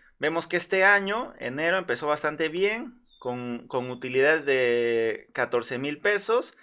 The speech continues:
trece mil, dieciséis mil, se fue en dieciséis mil, catorce, eh, julio, que creo que fue mi mejor mes, fueron ingresos de, eh, dieciocho mil doscientos pesos en ese mes,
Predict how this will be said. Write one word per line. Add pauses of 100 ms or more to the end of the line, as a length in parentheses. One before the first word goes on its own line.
(260)
trece
mil,
dieciséis
mil, (220)
se
fue
en
dieciséis
mil,
catorce, (360)
eh,
julio,
que
creo
que
fue
mi
mejor
mes, (580)
fueron
ingresos
de, (420)
eh,
dieciocho
mil
doscientos
pesos
en
ese
mes,